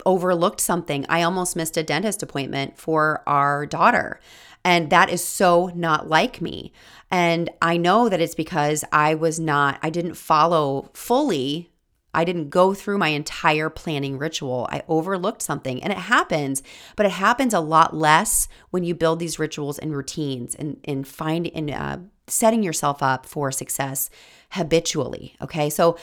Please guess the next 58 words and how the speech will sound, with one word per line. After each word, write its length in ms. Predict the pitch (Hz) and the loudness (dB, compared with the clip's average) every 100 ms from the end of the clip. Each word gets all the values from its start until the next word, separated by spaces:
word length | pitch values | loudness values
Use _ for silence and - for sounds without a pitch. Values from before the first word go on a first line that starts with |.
| - | -14
finally, 440 | - 196 294 294 180 | 2 4 4 2 0
for 160 | 185 | 0
Burned 220 | 185 190 190 | 0 2 0
In 80 | |
Teacher, 440 | 165 180 185 170 147 | -2 -6 -6 -2 -2
my 200 | 147 185 | 0 -2
biggest 580 | 175 - 180 202 196 - | 0 0 0 2 -2 0
gift 240 | 170 165 | 0 0
that 80 | 170 | 0
I 40 | 156 | 0
give 220 | 143 147 | 0 -2
to 80 | 170 | -2
myself 420 | 165 185 180 175 | -2 2 2 2
is 100 | - | -4
I 160 | - 165 | -2 -4
batch 420 | 156 143 147 - | 2 4 4 2
record 400 | 160 - 147 139 | -8 -2 -2 -2
podcasts. 680 | - 131 143 147 - - - - - | -4 -6 -6 -10 -10 -10 -12 -16 -20
So 200 | - 202 - | -4 -2 4
every 280 | 185 185 240 | 2 4 -2
twelve 320 | - 208 185 | 2 2 2
weeks, 280 | 180 175 - | 0 -2 -4
I 60 | 147 | -8
sit 340 | - 233 220 | -2 -2 -2
down, 380 | 214 190 185 180 | 2 4 6 4
I 80 | - | -2
plan 320 | - 208 214 | -6 -2 2
out 100 | 220 | 2
the 80 | 220 | 0
content, 720 | - 185 175 170 165 156 156 - - - | -2 0 0 0 0 0 -2 -10 -20 -4
I 120 | - - | -2 6
ask 240 | 196 220 | 6 6
questions 420 | - 202 - 208 | 2 0 2 0
in 60 | 202 | 0
my 120 | 190 | -2
Facebook 440 | 190 175 170 185 180 | -2 -4 -2 -4 -4
community 360 | 190 170 175 | -2 0 0
of 120 | 165 156 | -2 0
what 160 | 175 | -2
they, 120 | 185 | 0
you 340 | 180 180 180 170 | -2 -4 -4 -2
know, 160 | 151 - - - | -2 -4 -14 0
what 100 | 208 | 2
do 80 | |
my, 200 | 226 202 - | 4 4 4
what 100 | 196 | 0
do 100 | 190 | 2
my 160 | 202 - | 0 0
audience 480 | 165 170 170 160 - | 2 2 0 -4 -4
members 320 | 151 156 151 | -2 -2 -4
wanna 140 | 151 | -4
hear? 420 | 143 - 165 135 131 | -6 -6 -2 -2 -2
Who 140 | 208 | -4
do 80 | 208 | -2
they 100 | 202 | 0
wanna 160 | 190 | 0
hear 380 | 160 - 170 165 | -2 -6 0 0
from? 540 | 151 - 156 156 123 | -2 0 2 4 2